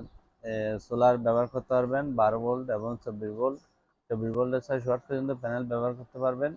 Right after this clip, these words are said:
এটা বারো ভোল্ট, চব্বিশ ভোল্ট ও টু। আপনাদের এই কন্ট্রোলারটা লাগলে আমাদের, এ, নিচে দেওয়া WhatsApp নাম্বারে যোগাযোগ করে নিতে পারবেন। এই কন্ট্রোলারটার প্রাইস পড়বে দুই হাজার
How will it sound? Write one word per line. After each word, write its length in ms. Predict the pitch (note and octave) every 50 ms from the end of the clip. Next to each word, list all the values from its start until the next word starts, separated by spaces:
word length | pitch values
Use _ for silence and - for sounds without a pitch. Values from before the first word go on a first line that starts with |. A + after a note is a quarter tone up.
| - -
এটা 180 | A2+ G#2+ A#2+
বারো 260 | A2+ A2+ A2 A2+ A2+
ভোল্ট, 140 | A#2 B2+ B2+ -
চব্বিশ 240 | B2+ A2 A2 G#2+ A#2
ভোল্ট 200 | B2+ C#3 C3+ B2 -
ও 80 | A#2+ A2+
টু। 280 | G#2 - D3+ F#3 A3+ - _ _ _ _ _ _ _ _ _ _ _ _ _ _ _ _ _ _ - _ _ _ _ _ _ _
আপনাদের 500 | - A#2 A2+ A#2 A#2+ B2 A#2+ A#2 C#3 C#3 C3+ - -
এই 140 | B2+ B2 A#2
কন্ট্রোলারটা 560 | - - B2 B2 C3+ C#3 C#3 C3 C3+ D3 C#3+
লাগলে 400 | C#3 C3 A#2+ A#2 A#2 C3 D3+ E3+
আমাদের, 680 | E3 C#3 A#2+ A#2 A#2 A#2 A2+ B2 B2 A#2+ B2 B2 A#2+ A#2+ A#2+ A#2 A2+ - F#2 G#2 G#2
এ, 300 | G2+ G2 G2 G2 G2 G2
নিচে 260 | G#2+ A2 G#2+ - B2+ A2
দেওয়া 220 | A#2 A#2 A2+ A2 G#2+ A2
WhatsApp 340 | A2+ A2+ - - C3 C3 B2+ B2+
নাম্বারে 300 | B2+ B2+ B2+ B2 C3 C3
যোগাযোগ 340 | B2+ A#2+ A#2 A2 G#2 G#2+ G2+ -
করে 160 | - A2+ A#2+ B2
নিতে 220 | B2 A#2+ - -
পারবেন। 360 | A#2+ A#2+ A#2+ A#2+ C#3+ D#3 D3+
এই 100 | C3 A#2+
কন্ট্রোলারটার 720 | G#2+ - A#2 A2 A2+ A#2 A#2+ A#2+ A#2 - - B2 B2 B2 A#2+
প্রাইস 360 | - - A#2+ A#2 A2 G#2 - _
পড়বে 440 | A#2+ A2+ A#2 A#2 C3 C3 C3 C3
দুই 220 | B2 A2+ A2 A2+ G#2+
হাজার 440 | G#2+ A2+ A#2 A#2 B2 C3 C3 C3